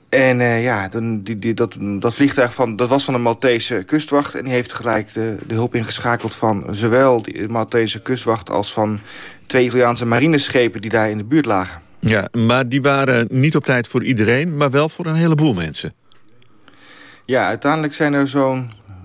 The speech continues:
Speaker 1: ruim tweehonderd mensen, eh, uit het water gehaald. Eh, dat is gebeurd met helikopters. Eh, ze hebben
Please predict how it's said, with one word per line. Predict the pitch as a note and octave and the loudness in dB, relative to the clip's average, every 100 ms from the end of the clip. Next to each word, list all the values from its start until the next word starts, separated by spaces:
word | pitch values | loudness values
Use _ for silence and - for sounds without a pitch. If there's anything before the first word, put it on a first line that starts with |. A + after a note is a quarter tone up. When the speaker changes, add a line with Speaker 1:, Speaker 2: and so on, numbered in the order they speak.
| F#2+ | -8
Speaker 1:
ruim | A2 C3+ D3 C#3+ - | 0 2 2 -2 -4
tweehonderd | - D#3+ D3+ D3 A#2 | 2 2 4 0 -2
mensen, | A#2+ C#3 D3 - A#2+ G2+ | -4 -4 -4 -4 -4 -6
eh, | - G#2 | -8 -6
uit | - G#2+ | -4 -4
het | F#2 | -2
water | A2 D3 - | 0 0 -2
gehaald. | - C#3+ B2+ C#3+ D#3+ D#3 - | -8 -8 -2 0 2 0 -6
Eh, | - A#2 | -4 -4
dat | A2+ | -4
is | A2 | -8
gebeurd | G#2 A2 G#2 | -8 -6 -6
met | G#2+ | -4
helikopters. | A2 G#2+ - C#3+ D#3+ D#3 - | -4 -2 -4 0 0 -2 -6
Eh, | - F#2+ F#2+ | -8 -6 -6
ze | F#2+ | -6
hebben | A2 G2 G#2+ | -6 -2 -2